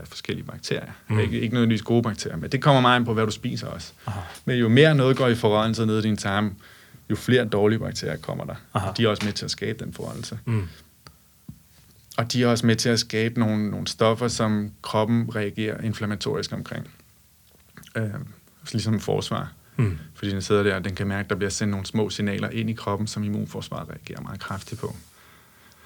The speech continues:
Speaker 1: Og det er så med til at skabe betændelse ned i din tarm, og det, det er ligesom, lige så snart der er betændelse dernede, det kan så munde ud i mange forskellige divertikulitis, eller, eller generelt mave, eller generelt at have ondt dernede. Det kan også være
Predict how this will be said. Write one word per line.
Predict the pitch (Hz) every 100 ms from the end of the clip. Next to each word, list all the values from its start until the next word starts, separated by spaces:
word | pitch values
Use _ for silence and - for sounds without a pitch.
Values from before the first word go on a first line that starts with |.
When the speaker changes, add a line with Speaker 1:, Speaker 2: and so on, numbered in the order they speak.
| - - _
Speaker 1:
Og | 120 127
det |
er | 135
så | 139
med | 131 120
til | 143
at | 127
skabe | 117 123 120
betændelse | 120 113 143 139 123
ned | 127
i |
din | 123 117
tarm, | 107 117 127
og | 113
det, | 131 123 120
det |
er | 117
ligesom, | 117 131 123
lige | 120 120
så |
snart | 143 156 143
der |
er | 120
betændelse | 117 135 131 127
dernede, | 123 120 120
det | 120
kan | 120
så | 117 123
munde | 117 113
ud | 113
i | 110
mange | 98 107 117
forskellige | 104 113 104
divertikulitis, | 95 98 98 - - 104 101 98 107 98 92
eller, | - 65 - - - - - - -
eller | 123 117 117
generelt | 110 107 110 117 113
mave, | 107 107 110 110
eller | 117 117 117 117
generelt | 113 104 120 117
at |
have | 110
ondt | 113 123
dernede. | 120 107 107 107 95
Det | 117
kan | -
også | 101 -
være | 110 101